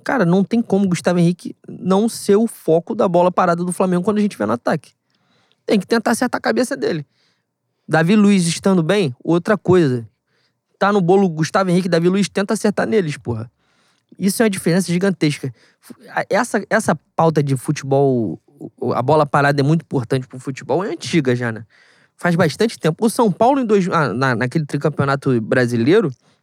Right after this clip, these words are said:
nos dois anos aí o São Paulo teve uma diferença gigantesca em bola parada,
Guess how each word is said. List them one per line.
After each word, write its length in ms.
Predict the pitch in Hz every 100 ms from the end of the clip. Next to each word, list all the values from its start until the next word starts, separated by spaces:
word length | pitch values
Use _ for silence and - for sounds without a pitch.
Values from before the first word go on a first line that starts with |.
| _ _ _ _ _ _ - - - _
nos 220 | 226 247 190
dois 380 | 202 294 233
anos 280 | 196 254 214
aí 100 | 220
o 80 | 240
São 180 | - 233
Paulo 260 | 220 233 208 -
teve 160 | - 196
uma 60 | 202
diferença 420 | 175 185 190 180
gigantesca 600 | 165 208 208 170 190 202
em 40 |
bola 180 | 180 180
parada, 480 | 180 175 110 95